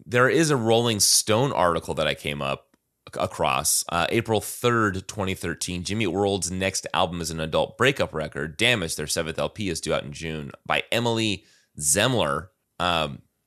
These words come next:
so they do talk about, uh, it coming out on June eleventh, where it was recorded with Alan Johannes. Uh, and then right down toward the bottom says, "Although no lead single has been determined,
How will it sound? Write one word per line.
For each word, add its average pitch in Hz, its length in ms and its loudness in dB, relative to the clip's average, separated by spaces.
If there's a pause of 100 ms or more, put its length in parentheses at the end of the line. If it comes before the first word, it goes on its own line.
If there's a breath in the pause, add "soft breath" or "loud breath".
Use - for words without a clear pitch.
(160)
so - 140 0
they 113 140 4
do 107 200 0
talk 104 260 4
about, 90 580 4 (240)
uh, 60 480 -2 (400)
it 101 160 0
coming 98 240 -4
out 87 80 0
on 80 120 -4
June 87 200 -4
eleventh, 127 680 2 (220)
where 98 180 2
it 85 60 0
was - 160 -8
recorded 131 520 2
with 98 180 -4
Alan 98 300 2
Johannes. 117 680 0 (340)
Uh, 87 180 2
and 92 140 -2
then 87 120 0
right 127 240 0
down 139 200 2
toward 117 180 -2
the 101 80 0
bottom 73 560 0 (460)
says, 95 280 2
"Although 131 300 4
no 160 140 6
lead 175 240 4
single 160 300 4
has 117 180 2
been 113 200 0
determined, 98 600 -2